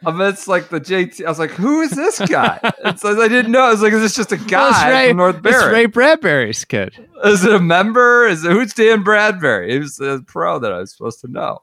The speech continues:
Speaker 1: Sorry. God, the Bradbury Hive is gonna hate us.
Speaker 2: All right, I'm gonna start it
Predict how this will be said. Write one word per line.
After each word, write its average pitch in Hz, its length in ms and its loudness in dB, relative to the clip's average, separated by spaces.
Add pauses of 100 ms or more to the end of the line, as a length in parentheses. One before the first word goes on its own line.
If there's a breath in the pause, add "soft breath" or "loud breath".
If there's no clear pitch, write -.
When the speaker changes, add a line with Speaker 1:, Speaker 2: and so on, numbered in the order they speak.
Speaker 1:
Sorry. - 380 -16 (1400 soft breath)
God, 185 480 -8
the 120 80 -10
Bradbury 151 560 2
Hive 104 260 0
is 90 80 -8
gonna 82 220 -10
hate 127 260 -2
us. - 380 -14 (500 soft breath)
Speaker 2:
All 175 80 0
right, 165 240 2
I'm 180 180 0
gonna 240 160 0
start 202 380 0
it 175 160 0